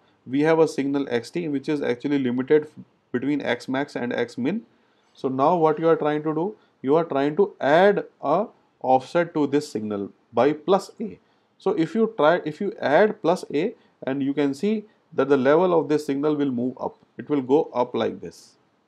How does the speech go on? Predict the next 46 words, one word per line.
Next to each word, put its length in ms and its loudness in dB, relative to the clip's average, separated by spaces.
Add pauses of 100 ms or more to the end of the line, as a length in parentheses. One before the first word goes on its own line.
Here 220 4
you 80 0
can 180 -4
see 160 -4
now 200 0
the 160 0
amplitude 480 -2
is 200 -2
X 240 -4
max 260 -4
plus 280 -2
A, 200 0 (520)
and 180 -2
the 60 0
minimum 420 0
amplitude 480 -2
is 160 -2
X 280 -6
min 300 -4
plus 320 -8 (100)
A. 140 -20
<coughs> 1040 0
It 180 6
has, 280 4 (720)
it, 160 -6
it 260 -4
has 180 2
increased, 580 -4
you 120 -2
know, 360 -2
in 180 -2
the 180 2 (540)
vertical 540 0
direction. 340 -2
It 80 -8
has 140 -2
moved 260 0
up. 160 -2 (1800)
A, 280 -4
for, 320 -2
and 200 -2
in 200 -2
the 100 4
other 220 2
case, 240 -4
if 160 -8